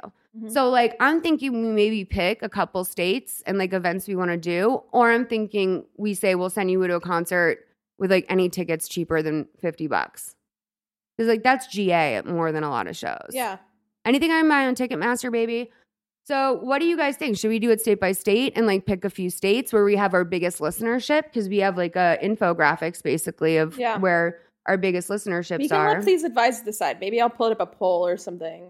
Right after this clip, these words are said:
Speaker 1: after
Speaker 2: Yeah.
Speaker 1: this episode comes
Speaker 2: So
Speaker 1: out.
Speaker 2: first poll, do we do this as with state by state?
Speaker 1: Okay.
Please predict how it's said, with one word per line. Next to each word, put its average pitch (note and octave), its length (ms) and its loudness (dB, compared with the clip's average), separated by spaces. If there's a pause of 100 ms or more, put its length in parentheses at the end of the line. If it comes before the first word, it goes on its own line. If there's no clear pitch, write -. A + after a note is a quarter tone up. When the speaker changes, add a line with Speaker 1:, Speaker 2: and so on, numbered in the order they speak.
Speaker 1:
after A3 100 -2
Speaker 2:
Yeah. D#3+ 240 4
Speaker 1:
this - 120 -8
episode - 340 -12
comes - 160 -20
Speaker 2:
So C4+ 240 4
Speaker 1:
out. - 140 -18 (160)
Speaker 2:
first C#4+ 360 2
poll, E4+ 380 6
do A#3 160 -2
we A#3 100 2
do A3+ 160 2
this A3+ 300 2
as G#3 160 -2 (220)
with G#3 320 -2
state G3 220 -2
by F3+ 140 0
state? C4+ 420 -2 (200)
Speaker 1:
Okay. A3+ 160 -6